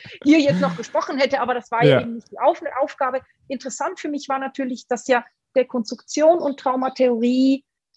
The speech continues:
Speaker 1: für mich doch sehr nahe beieinander stehen. Es ist ja kein Zufall, dass die ersten literaturtheoretischen, ähm, Ansätze zum, äh, Trauma ge-,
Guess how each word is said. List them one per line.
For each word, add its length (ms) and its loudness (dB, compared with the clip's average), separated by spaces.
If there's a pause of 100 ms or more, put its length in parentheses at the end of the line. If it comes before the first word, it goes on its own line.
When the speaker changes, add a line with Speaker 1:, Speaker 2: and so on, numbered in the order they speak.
Speaker 1:
für 180 0
mich 400 4
doch 140 2
sehr 180 0
nahe 280 0
beieinander 420 -2
stehen. 260 -4
Es 100 -10
ist 40 -18
ja 100 -2
kein 220 -6
Zufall, 580 2 (240)
dass 300 -2
die 180 -4
ersten 800 4 (160)
literaturtheoretischen, 1600 0 (400)
ähm, 680 0
Ansätze 680 2
zum, 400 -6
äh, 300 0
Trauma 500 2 (120)
ge-, 140 4